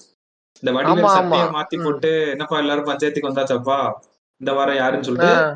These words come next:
Speaker 1: அந்த மாதிரி தான் நடந்துட்டு இருக்கு. என்ன பண்ணாங்க அவங்க? ஏதாவது ஒரு கண்ட்ரோல் கொண்டு வர முடிச்சா?
Speaker 2: கண்டிப்பா அது என்ன சொல்றது, ஒரு, ஒரு ஸ்டண்ட் மாதிரி அப்பப்ப கிமிக் பண்ணிட்டு தான் இருக்காங்க. நம்ம அதை கே-, ஒரு, அஹ், இதுக்கு, இதுக்கப்புறம்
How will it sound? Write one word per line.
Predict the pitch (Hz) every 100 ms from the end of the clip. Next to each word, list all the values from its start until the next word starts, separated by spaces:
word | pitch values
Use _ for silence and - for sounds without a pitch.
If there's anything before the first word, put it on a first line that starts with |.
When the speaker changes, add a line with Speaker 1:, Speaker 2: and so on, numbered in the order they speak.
| -
Speaker 1:
அந்த | 127 180 220
மாதிரி | 220 214 220
தான் | 247
நடந்துட்டு | 180 185
இருக்கு. | 175 147 123
என்ன | 160 208 226
பண்ணாங்க | 180 156 165 160
அவங்க? | 139 127 123 -
ஏதாவது | 131 147 170 185
ஒரு | 185
கண்ட்ரோல் | 143 160 170 165 147
கொண்டு | 139 147
வர | 143
முடிச்சா? | 135 123 - 117 117 _ _ _ _ _ _ _ _ _ _ _ _
Speaker 2:
கண்டிப்பா | 156 165 196 202
அது | 185 180 170 165 151 143 135 127 123 107
என்ன | 147 170
சொல்றது, | 165 151 135 127 123 123
ஒரு, | 165 180 190 190 190 190 -
ஒரு | 170 165 -
ஸ்டண்ட் | 196 226 240
மாதிரி | 208 214 214
அப்பப்ப | 180 175
கிமிக் | 165 185 208 185
பண்ணிட்டு | 190 175 180 160
தான் | 175
இருக்காங்க. | 151 139 117 104
நம்ம | - 139 147
அதை | 139 139 139
கே-, | 135 151 143 139 135 135 123
ஒரு, | 160 175 165 151 _ _ _ -
அஹ், | 143 147 143
இதுக்கு, | 170 170 185
இதுக்கப்புறம் | 175 180 190 214